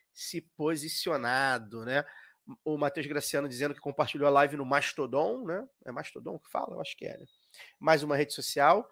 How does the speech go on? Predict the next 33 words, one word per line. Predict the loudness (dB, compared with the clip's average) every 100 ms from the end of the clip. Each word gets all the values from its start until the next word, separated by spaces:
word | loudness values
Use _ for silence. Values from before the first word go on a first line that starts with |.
| -20 -20 -4
E | 2
o | 8
Leandro, | 12 12 12 6
<laughs> | -2 -4 -4 -4
o |
Leandro | -6 -6 -6
é | -6
um |
fan-, | -10 -10 -10
fanfarrão, | -6 -8 -2 0 0 -4
cara, | -8 -8 -10 -18 -16 -18 _
dizendo | -2 2 2 2
que, | -4
<laughs> | -4 6
perguntando | 6 6 6 6 6
se | 4
é |
pra | 4 2
compartilhar | 4 4 4 8 8
no | 6
Cu. | -2 -2 -2 -2 _ _ _ _ _ -20
<laughs> | -6 -6 -6 -10 -12 _ -16 _ -14 -14 _ -20 -20 _ -20 -20 -14 6
É, | 10 12
a | 12
rede | 10 4
social | 0 4 8 6 4
Cu, | 0 4 4 2 _ _ _ _ _ _ _ -14
que | -8
fez | -6 -6
muito | -6 -8
sucesso | -4 0 2 2 0
aí, | 0 0 0 -2 -4
ó, | -8